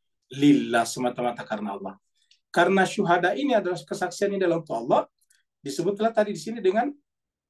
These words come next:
syahadatullah nih, syahadat Allah. Ya, karena syahadatullah. Kenapa? Karena sini katakan syuhada lillah. Jadilah penegak-penegak kesaksian dengan seadil-adilnya. Kesaksian itu adalah semata-mata karena Allah.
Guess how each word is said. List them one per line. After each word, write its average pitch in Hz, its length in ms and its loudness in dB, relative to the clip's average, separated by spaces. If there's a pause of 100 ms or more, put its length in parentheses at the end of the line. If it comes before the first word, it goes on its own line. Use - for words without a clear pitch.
(460)
syahadatullah 202 880 -2
nih, 143 120 -4
syahadat 156 520 -6
Allah. 131 280 -6 (360)
Ya, - 160 -20
karena 160 160 -8
syahadatullah. 131 560 -2
Kenapa? 104 360 2
Karena 208 280 2 (560)
sini 214 240 0
katakan 208 400 4
syuhada 175 560 0
lillah. 147 400 0 (1600)
Jadilah 160 400 -4
penegak-penegak 143 840 -4
kesaksian 135 840 -2 (880)
dengan 127 320 0
seadil-adilnya. 123 880 0 (720)
Kesaksian 147 540 -4
itu 190 160 -2
adalah 214 240 2
semata-mata 143 640 -2
karena 117 320 -10
Allah. 98 280 -12